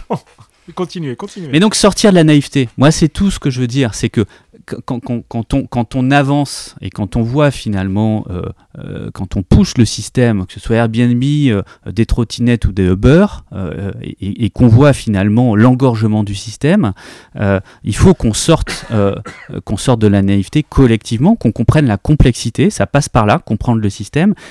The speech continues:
Speaker 2: Et à ce moment-là, on, on a envie de, on a envie d'avancer. Moi, je,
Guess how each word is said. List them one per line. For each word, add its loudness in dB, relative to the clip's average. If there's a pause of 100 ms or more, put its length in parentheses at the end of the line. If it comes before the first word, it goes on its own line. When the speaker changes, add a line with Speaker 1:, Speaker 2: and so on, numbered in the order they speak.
(100)
Speaker 2:
Et 2
à 6
ce 2
moment-là, 6
on, -4
on 0
a 2
envie -2
de, 0
on 0
a 2
envie -2
d'avancer. -2 (360)
Moi, 6
je, 6